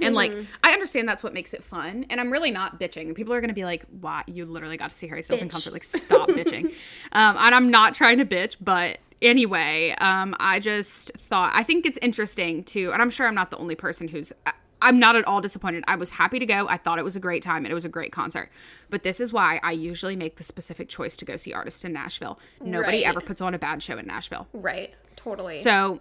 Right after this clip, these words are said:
Speaker 1: I don't know. I ju-, that's just my hot take. I think that's, like, I'm going to see Taylor Swift in Nashville because I know, like, she's
Speaker 2: Yeah,
Speaker 1: from
Speaker 2: that'll,
Speaker 1: Nashville. I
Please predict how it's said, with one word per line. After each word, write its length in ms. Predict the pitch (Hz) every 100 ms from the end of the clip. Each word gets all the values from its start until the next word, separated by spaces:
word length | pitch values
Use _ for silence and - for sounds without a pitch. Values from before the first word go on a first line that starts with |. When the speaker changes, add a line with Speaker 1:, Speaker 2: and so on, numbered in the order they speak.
| -
Speaker 1:
I 80 | 254
don't 80 | 320
know. 160 | 339 202
I 120 | 208
ju-, 100 | 220
that's 240 | 220 240
just 100 | 285
my 100 | 349
hot 240 | 277 233 -
take. 280 | 226 202 -
I 100 | 185
think 260 | 196 185
that's, 220 | 180 180
like, 160 | 165 -
I'm 80 | 185
going 200 | 175 175
to 20 |
see 100 | 202
Taylor 260 | - 214 226
Swift 260 | 226 196
in 80 | 208
Nashville 540 | 190 180 - 185 175 175
because 600 | 175 175 165 165 165 -
I 240 | - 170 170
know, 300 | 170 156 151
like, 120 | - -
she's 180 | 240
Speaker 2:
Yeah, 120 | 240 -
Speaker 1:
from 200 | 240 254
Speaker 2:
that'll, 120 | 240
Speaker 1:
Nashville. 320 | 240 -
I 60 | 233